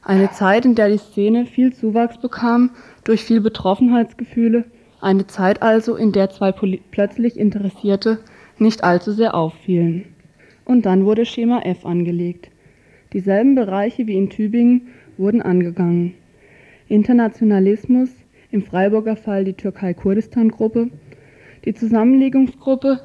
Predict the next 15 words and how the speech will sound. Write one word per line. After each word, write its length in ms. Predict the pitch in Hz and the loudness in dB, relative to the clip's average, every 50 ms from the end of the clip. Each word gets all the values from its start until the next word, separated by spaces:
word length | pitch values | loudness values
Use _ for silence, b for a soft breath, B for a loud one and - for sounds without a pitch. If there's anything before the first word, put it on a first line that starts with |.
| - - - | -12 -16 -10
die 80 | - - | -6 -6
auf 140 | 196 185 | -6 -4
gleicher 480 | - - 190 185 190 220 - 247 - - | -2 -2 0 2 2 0 0 -2 -4 -2
Ebene 280 | - 208 214 240 240 233 | -2 0 2 2 4 2
liegt 340 | 226 220 226 220 226 - | 2 0 -2 -4 -6 -8
wie 80 | - 208 | -8 -8
die 120 | 202 208 | -6 -8
Gruppe 540 | - - - - 196 - - 208 196 196 202 - | -10 -10 -10 -10 -8 -6 -4 -2 -2 -2 -4 -6
Profan, 640 | - - 202 185 - - 196 180 185 196 214 233 240 B B B B B B B B B B B | -6 -6 -6 -4 -2 0 2 2 4 4 2 2 0 B B B B B B B B B B B
die 80 | 226 220 | -6 -4
sich 220 | - 226 202 - | -2 -2 -2 0
gegen 240 | - 214 208 208 190 | 0 0 2 2 0
staatliche 560 | - - 202 190 202 202 - 226 214 220 208 | 0 0 0 0 0 0 -2 -2 -2 -2 -2
Repressionen 640 | 202 190 - - 190 180 - - 190 185 202 226 233 | -2 -4 -4 -4 -4 -4 -4 -2 -2 2 2 4 4
bemüht, 380 | 240 240 233 233 233 233 233 | 4 4 4 4 2 2 -2